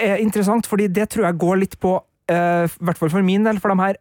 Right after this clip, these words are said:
jeg opplever ikke dem som så spektakulære, så, så de blir på en måte en variant av historia, så jeg er interessert i å se dem en gang, som du sier, for å liksom se, «Å ja, hvordan har dere gjort om på historia, eller hva er nytt og hva er det samme, og, og hvordan ser den ut?» Og det er jo glimrende skuespillere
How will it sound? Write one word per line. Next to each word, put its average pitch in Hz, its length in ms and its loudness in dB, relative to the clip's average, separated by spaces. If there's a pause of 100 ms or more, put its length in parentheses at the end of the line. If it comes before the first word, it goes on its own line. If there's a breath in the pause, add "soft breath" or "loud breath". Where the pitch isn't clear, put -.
jeg 165 160 0
opplever 131 340 0
ikke 127 140 -2
dem 147 80 0
som 165 320 0
så 175 240 0
spektakulære, 175 640 -2
så, - 180 0
så - 180 0
de 170 200 0
blir 170 180 0
på 196 100 -2
en 185 80 2
måte 165 280 0
en 160 220 2 (320 loud breath)
variant 165 500 0
av 165 80 2
historia, 165 500 0
så 185 140 0
jeg 185 80 0
er 190 80 2
interessert 180 440 -2
i 220 40 -2
å 208 80 2
se 147 260 0
dem 135 260 0
en 156 260 0
gang, 190 320 2 (220)
som 185 160 -2
du 185 60 2
sier, 196 240 0
for 185 180 -2
å 170 120 2
liksom 156 280 0
se, 151 200 0 (340 loud breath)
«Å - 80 -2
ja, 247 100 0
hvordan 208 300 -2
har 170 160 0
dere 180 140 -2
gjort 180 180 -2
om 135 140 0
på 143 120 0
historia, 131 480 0
eller 135 360 0 (180)
hva 147 240 0
er 147 80 0
nytt 143 240 -2
og 143 80 -4
hva 143 80 0
er 139 80 0
det 143 80 0
samme, 147 320 0
og, 131 220 2
og - 80 -4
hvordan 156 160 -2
ser 143 260 0
den 139 240 0
ut?» 131 220 -2
Og 143 80 2
det 156 80 2
er - 20 2
jo 143 140 0 (180 loud breath)
glimrende 175 340 0
skuespillere 123 640 0